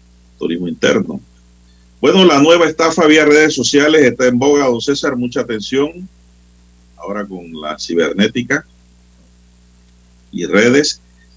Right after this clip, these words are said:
la Dirección de Investigación Judicial detectó una nueva modalidad de fraude denominado trading, que busca primeramente apropiarse de las cuentas en redes sociales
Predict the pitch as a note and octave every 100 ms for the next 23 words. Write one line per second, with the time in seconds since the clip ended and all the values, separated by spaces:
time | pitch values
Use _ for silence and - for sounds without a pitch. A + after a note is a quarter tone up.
0 | - F2 G2 G2+ G2+ F#2+ B2+ B2 A#2 G#2
1 | G#2 G2 F#2+ A2 A#2+ G#2 F#2+ A#2 A#2+ G#2+
2 | B2 - B2 B2 A2+ C3+ E3 C3 A#2 A2
3 | G2 G2+ A#2+ A#2+ B2 A#2+ B2+ C3 B2+ C#3
4 | D3 B2+ B2 B2 A#2+ C#3 E3 B2+ A2 D3
5 | - - - - - - - - - E2+
6 | F#2 G#2+ - A#2 G2+ F2 G2+ A2 G#2+ A2
7 | - G#2+ - E2 - G#2+ A2+ - G2 -
8 | - G#2+ A2 A#2 A2 - E2+ F2+ G2+ -
9 | - F#2+ G#2+ B2+ C#3+ -